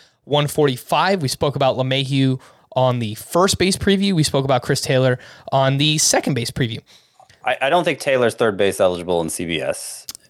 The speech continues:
Speaker 1: That's probably true. Oh, Fantasy
Speaker 2: Yeah,
Speaker 1: Pros,
Speaker 2: 'cause
Speaker 1: you, you tricked me. You got
Speaker 2: 'cause
Speaker 1: me.
Speaker 2: that, that, that would help the position a lot if he was.
Speaker 1: Yeah, you're right about that. There are three going from, uh, picks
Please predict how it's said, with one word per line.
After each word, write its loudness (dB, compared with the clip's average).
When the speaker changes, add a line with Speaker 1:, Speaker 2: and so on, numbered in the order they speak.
Speaker 1:
That's 0
probably 2
true. -2
Oh, 4
Fantasy 0
Speaker 2:
Yeah, 2
Speaker 1:
Pros, 2
Speaker 2:
'cause -4
Speaker 1:
you, 0
you -2
tricked -2
me. -12
You -4
got 0
Speaker 2:
'cause 2
Speaker 1:
me. -4
Speaker 2:
that, 2
that, -2
that 2
would 4
help 0
the -6
position 0
a 2
lot 2
if -8
he -6
was. 0
Speaker 1:
Yeah, -2
you're 0
right 2
about 0
that. 0
There 2
are 2
three 2
going 0
from, 2
uh, 2
picks 0